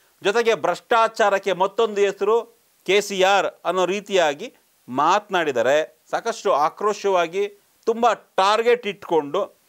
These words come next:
ಕೆ ಚಂದ್ರಶೇಖರ್ ರಾವ್ ವಿರುದ್ಧ ಪ್ರಧಾನಿ ನರೇಂದ್ರ ಮೋದಿ ಅವರು ಮಾತನಾಡಿದ್ದಾರೆ. ಜೊತೆಗೆ ತೆಲಂಗಾಣದ ಜನ ಈ ಬಗ್ಗೆ ಎಚ್ಚರಿಕೆಯಿಂದ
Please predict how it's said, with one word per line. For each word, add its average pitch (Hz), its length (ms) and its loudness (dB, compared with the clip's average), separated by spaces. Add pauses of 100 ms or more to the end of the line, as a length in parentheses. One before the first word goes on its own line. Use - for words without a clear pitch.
(260)
ಕೆ 185 140 2
ಚಂದ್ರಶೇಖರ್ 170 560 -4
ರಾವ್ 160 280 2
ವಿರುದ್ಧ 135 300 -6 (1700)
ಪ್ರಧಾನಿ 160 300 -2
ನರೇಂದ್ರ 190 420 -2
ಮೋದಿ 135 240 -4
ಅವರು 165 120 -2
ಮಾತನಾಡಿದ್ದಾರೆ. 143 500 -2
ಜೊತೆಗೆ 214 500 0
ತೆಲಂಗಾಣದ 240 600 2
ಜನ 175 240 0 (380)
ಈ 196 120 -8
ಬಗ್ಗೆ 233 380 2
ಎಚ್ಚರಿಕೆಯಿಂದ 202 580 0